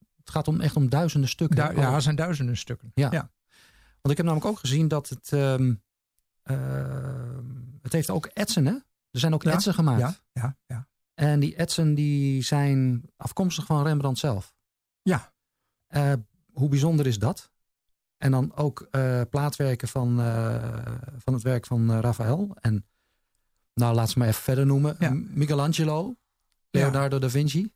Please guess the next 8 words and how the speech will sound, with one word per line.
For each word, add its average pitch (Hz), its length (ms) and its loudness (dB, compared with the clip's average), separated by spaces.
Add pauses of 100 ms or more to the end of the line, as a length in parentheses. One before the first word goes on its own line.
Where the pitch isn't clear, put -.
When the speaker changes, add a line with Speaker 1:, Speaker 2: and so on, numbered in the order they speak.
(160)
Speaker 2:
Ja, 180 180 0
maar 135 280 0
goed, - 400 -4
ja. 117 280 -4 (1500)
Dat 175 180 -6
waren 139 640 -4 (320)
kunstverzamelaars, 151 1120 0 (220)
hè? 160 140 -2